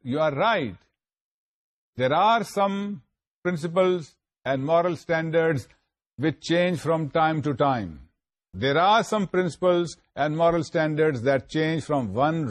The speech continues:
region to another region. کچھ علاقوں میں خاص قسم کا گوشت کھانا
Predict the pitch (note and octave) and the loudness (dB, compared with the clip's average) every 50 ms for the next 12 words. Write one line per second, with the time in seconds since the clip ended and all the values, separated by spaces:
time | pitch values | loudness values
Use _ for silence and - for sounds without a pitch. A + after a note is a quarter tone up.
0 | G2 A2+ D3+ F#3+ F#3 C#3+ E3 F3 E3 D3 B2+ C#3+ C#3+ D3 D#3 F#3 G3+ A3 F#3+ D3 | -2 0 0 2 2 2 0 0 0 0 -2 -2 -2 0 2 4 4 4 2 2
1 | D3 D#3 C#3+ A#2+ C#3 B2 F2+ D2+ - _ _ _ _ _ _ _ _ _ _ _ | 0 -2 0 0 0 -2 -2 -4 -12 _ _ _ _ _ _ _ _ _ _ _
2 | _ _ _ _ _ _ _ _ _ _ _ _ _ _ _ - F#3+ G3+ F#3+ - | _ _ _ _ _ _ _ _ _ _ _ _ _ _ _ 2 2 2 4 4
3 | - F3+ E3+ E3+ F3+ E3 - F3+ F#3 F3+ F3+ F3+ F3+ F3+ F3+ F3+ F3+ F3+ F3+ - | 2 2 4 4 2 2 2 0 0 2 2 2 2 2 2 2 2 0 -2 -4
4 | - _ _ _ _ _ _ _ _ _ _ _ _ _ _ - F3 F#3 F#3+ G3+ | -8 _ _ _ _ _ _ _ _ _ _ _ _ _ _ -2 2 4 4 4
5 | F#3 C#3+ - F3+ C#3 D3+ F3+ F3 D#3+ F3+ E3+ E3 D#3+ C3 B2 C#3+ F#3+ G#3 G#3+ E3 | 4 2 0 -4 -4 -2 -2 -4 2 2 4 4 4 2 2 2 4 4 4 2
6 | - _ - - D#3 D#3+ E3 E3+ E3+ E3 | -2 _ -4 -2 0 0 2 2 2 0